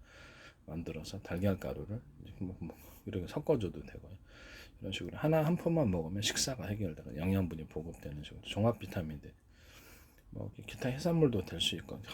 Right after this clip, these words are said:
다양하게 생선 종류도 될 수 있고 비린내는 없애야 되겠죠. 뭐 이런 식으로 들어가는 거예요. 그래서 하-, 하나만 먹으면 뭐 연어 가루도, 연어 참치 가루 이런 식으로, 예, 가루 참, 연어가 더 낫겠죠.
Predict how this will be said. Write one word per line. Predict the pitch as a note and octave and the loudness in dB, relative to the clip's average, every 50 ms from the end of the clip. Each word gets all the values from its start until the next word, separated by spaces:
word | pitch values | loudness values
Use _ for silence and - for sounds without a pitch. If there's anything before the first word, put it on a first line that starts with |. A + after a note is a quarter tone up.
| - - - | -10 -8 -6
다양하게 | - - - - A2 A#2 B2+ C3 A#2+ G#2 G2 E2+ - | -2 0 2 2 2 4 4 4 4 4 4 2 2
생선 | - - D3 D#3 E3 D#3+ D3 | 4 6 8 10 10 10 8
종류도 | B2 A2 G2 F2+ E2+ E2+ E2 E2+ E2+ | 8 6 4 4 2 0 -4 -6 -8
될 | - - - | -10 -8 -8
수 | - - - | -8 -8 -8
있고 | - - - - - - - - - - - - - - - A2 A2 | -10 -14 -14 -18 -18 -18 -18 -20 -18 -18 -18 -18 -20 -16 -12 -2 2
비린내는 | - C3 C#3+ D3 D3 C#3+ C3+ G2+ D#2 | 4 6 8 8 8 8 6 6 4
없애야 | D2 - - - F#2 C#2+ | 0 -2 -2 -4 -4 -4
되겠죠. | - - - - - - - - - - - - - | -6 -8 -12 -16 -16 -18 -18 -20 -20 -20 -20 -14 -10
뭐 | - F2+ | -6 -4
이런 | F2 F2+ F#2+ G2+ F#2+ | -2 2 2 2 2
식으로 | F#2 - F2+ E2 D#2 D#2+ - | 2 0 -4 -6 -8 -8 -10
들어가는 | - - - - - - | -12 -12 -14 -14 -14 -14
거예요. | - - - F2+ | -16 -16 -14 -12
그래서 | F2 E2+ F2 G2+ | -12 -10 -10 -10
하-, | - - - | -12 -10 -6
하나만 | - C#3 C#3+ C#3 C3+ B2+ G#2+ F2+ | -2 2 2 2 2 2 0 -2
먹으면 | D#2+ D#2 D#2+ D#2+ F#2 G2+ G#2+ - - - - - - - - - - - - - | -2 -4 -6 -4 -4 -4 -4 -6 -10 -16 -20 -20 -20 -20 -20 -20 -20 -20 -18 -12
뭐 | - - F2 | -4 2 6
연어 | - A2+ A#2+ B2 G#2+ - | 10 12 12 12 10 8
가루도, | - D#2+ D2 - - - - - - - - | 4 0 0 -2 -6 -12 -14 -14 -10 -8 -6
연어 | D#2+ E2 F2 E2 D2+ - - - | -4 -4 -2 -4 -4 -6 -6 -4
참치 | - - C#3+ C3+ - - - - | 0 0 2 2 0 -2 -4 -4
가루 | - - - - - | -8 -8 -8 -6 -6
이런 | E2 F#2 F2 F2 | -2 -2 0 0
식으로, | G2+ - - - F2 A#2 C#3 - - - - - - | 0 0 0 -2 -2 -2 -2 -4 -8 -18 -18 -14 -12
예, | - - - | -12 -12 -10
가루 | - - E2 D#2 D#2+ D2+ D2+ - - - | -8 -6 -6 -4 -6 -8 -10 -12 -12 -8
참, | - - - - - - G#2 - - - - - - - - - - - | -8 -6 -6 -6 -8 -10 -12 -12 -14 -18 -20 -20 -20 -20 -20 -20 -6 2
연어가 | G#2+ A#2+ C#3 D3+ D#3 D3+ C#3 | 6 10 12 12 12 12 10
더 | - B2 E2+ | 8 4 0
낫겠죠. | - - - - D2 - - - | -2 -4 -8 -10 -12 -12 -12 -14